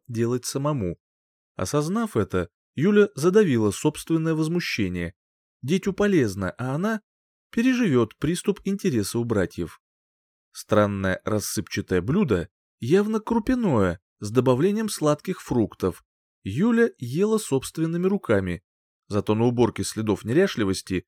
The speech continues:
высочество отыгрались. "У вас здесь испачкано!"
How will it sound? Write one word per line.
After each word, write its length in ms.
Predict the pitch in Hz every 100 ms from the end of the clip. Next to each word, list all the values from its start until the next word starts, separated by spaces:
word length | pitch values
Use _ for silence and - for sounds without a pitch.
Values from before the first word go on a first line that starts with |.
| _ -
высочество 640 | 127 - - 190 - 185
отыгрались. 800 | - 175 196 170 104 87 82 - _ _ _ _ _ _ _
"У 100 | 165
вас 220 | 160 240 202
здесь 380 | 180 220 208 -
испачкано!" 960 | 240 - - 202 117 - 110 101 95